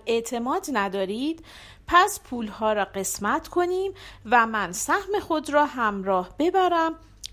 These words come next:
تا خیال همه راحت باشد." دو دزد دیگر گفتند: "مانعی ندارد، اما ممکن است در آبادی کسی تو را بشناسد و وقتی ببیند پول زیادی همراه داری،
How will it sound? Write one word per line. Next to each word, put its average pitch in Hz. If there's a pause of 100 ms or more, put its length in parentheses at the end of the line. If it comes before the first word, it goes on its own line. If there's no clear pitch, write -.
تا 415
خیال 294
همه 262
راحت 180
باشد." 175 (1000)
دو 330
دزد 302
دیگر 214
گفتند: 311 (240)
"مانعی 311
ندارد، 208 (380)
اما 440
ممکن 262
است 320
در 220
آبادی 185
کسی 285
تو 285
را 302
بشناسد 170 (480)
و 330
وقتی 339
ببیند 277
پول 294
زیادی 240
همراه 185
داری، 233